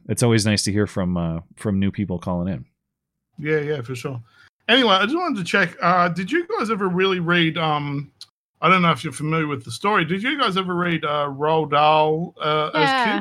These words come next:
Speaker 2: kids?
Speaker 3: Oh, yeah.
Speaker 1: I did not, but I've seen they're doing some. What are they? They're cleaning it up 'cause it's too mean or something like that. They're doing
Speaker 3: Are they
Speaker 1: some
Speaker 3: wokeifying this?
Speaker 1: something
Speaker 3: God.
Speaker 1: like that.
Speaker 2: Yeah.
Speaker 1: Yeah.
Speaker 2: Have you, Blonde, have you not seen the story?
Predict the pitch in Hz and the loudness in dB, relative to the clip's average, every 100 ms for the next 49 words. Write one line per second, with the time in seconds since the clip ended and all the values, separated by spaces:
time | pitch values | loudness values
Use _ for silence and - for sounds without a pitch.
0 | 208 - _ _ _ 226 226 175 160 139 | -6 -16 _ _ _ -10 -8 -8 -6 -4
1 | 202 214 147 135 120 120 117 - 147 135 | -2 0 2 0 0 0 2 2 4 6
2 | 127 113 117 113 110 113 101 98 95 87 | 4 4 2 0 0 0 0 0 -2 -4
3 | - 131 107 90 87 117 110 - 120 113 | -10 -4 -2 0 -2 -2 -2 0 2 4
4 | 110 101 104 - 104 90 - - 107 92 | 4 4 2 2 -2 0 -4 -2 0 0
5 | 92 98 98 92 - 95 95 95 92 85 | 0 0 -2 -2 -2 -2 -2 -2 -2 -2
6 | 92 90 107 120 123 113 107 - - 208 | -2 -2 0 2 2 4 2 4 2 4
7 | 226 254 285 - 277 277 269 277 262 - | 2 2 0 2 2 2 2 0 -2 0
8 | 165 147 123 98 80 80 160 226 180 160 | 2 2 2 2 0 0 4 4 4 -2
9 | 147 - _ _ _ 196 208 202 233 160 | -10 -14 _ _ _ 2 4 2 -2 2
10 | 220 214 175 208 208 196 190 156 - 185 | 4 4 0 -2 -2 -2 -2 -2 -2 -2
11 | 185 120 | -2 -4